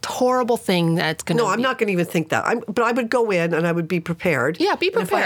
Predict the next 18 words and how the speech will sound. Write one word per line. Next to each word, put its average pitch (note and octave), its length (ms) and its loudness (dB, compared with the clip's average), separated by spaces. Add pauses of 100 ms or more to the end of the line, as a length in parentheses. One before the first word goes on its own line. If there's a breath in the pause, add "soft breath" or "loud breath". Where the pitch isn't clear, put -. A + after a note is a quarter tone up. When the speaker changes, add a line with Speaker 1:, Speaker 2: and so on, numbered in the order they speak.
Speaker 1:
prepared. G#3 80 -2
Speaker 2:
mental B3+ 300 0
preparation, E3 800 -2
I D3+ 120 0
would E3 140 -2
go D#3 200 0
in C#3+ 120 -2
saying, C#3+ 340 -4
"Yeah, D4 160 0
this G3+ 160 -4
is - 60 -16
for G#3 160 -4
my G#3+ 140 0
good." D#3+ 340 -2 (140)
Speaker 1:
But F3+ 60 0
Speaker 2:
And F3+ 40 0
I'm A3 40 2
Speaker 1:
listen, A3+ 160 -2